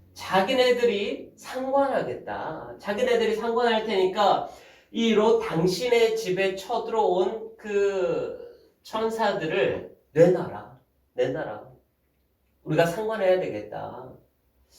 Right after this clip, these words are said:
자, 그랬을 때 롯이 이제 어떻게 행동을 하느냐 하면은, "나에게 딸이 두 명이 있다.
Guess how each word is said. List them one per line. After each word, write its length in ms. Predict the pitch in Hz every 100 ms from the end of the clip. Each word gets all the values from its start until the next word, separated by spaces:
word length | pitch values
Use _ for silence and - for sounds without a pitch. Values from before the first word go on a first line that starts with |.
| - - - - - - - -
자, 260 | 214 190
그랬을 540 | 202 262 294 285 269 262
때 260 | 262 247
롯이 720 | 160 165 196 233 220 214 196 139
이제 400 | 143 156 151 -
어떻게 600 | - - - 233 226 240
행동을 720 | 220 220 220 220 196 202 202
하느냐 400 | 233 226 226 202
하면은, 640 | 156 123 113 190 180 - - _ _ _
"나에게 760 | 98 196 190 - - - - - _ _ _ _ _ - - - - - - - - -
딸이 580 | 180 196 202 - - - - - - - - -
두 180 | - 151
명이 280 | 180 190 -
있다. 260 | - - -